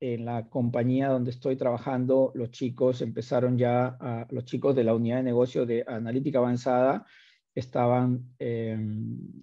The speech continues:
yo les había pedido un chat, un chatbot para usarlo en la página web, que, pero que sea un chatbot conversacional,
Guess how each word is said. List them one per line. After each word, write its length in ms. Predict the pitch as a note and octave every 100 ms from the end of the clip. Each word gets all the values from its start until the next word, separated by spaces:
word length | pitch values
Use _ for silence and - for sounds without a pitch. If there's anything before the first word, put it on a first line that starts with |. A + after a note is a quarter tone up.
| _ _ -
yo 240 | C3+ D3+
les 140 | D3
había 260 | C3+ C#3 C#3
pedido 320 | C3 C3 C#3
un 180 | C#3 C3+
chat, 380 | - D#3+ A#2+ - - -
un 100 | C#3+
chatbot 640 | B2 E3 B2+ B2 B2 - -
para 540 | A#2 A2+ A2+ A2+ - - -
usarlo 440 | A#2+ B2+ C#3 C3+ C3
en 80 |
la 140 | A#2+ A2
página 320 | B2+ D3 B2
web, 380 | C#3+ D3+ D3 -
que, 140 | - B2
pero 240 | B2+ B2
que 80 | -
sea 120 | C3+
un 120 | C3+
chatbot 500 | C3 C3 C#3 C#3 C3
conversacional, 1040 | - A2+ A#2 A#2 A#2+ A2+ B2 D#3+ D#3+ A#2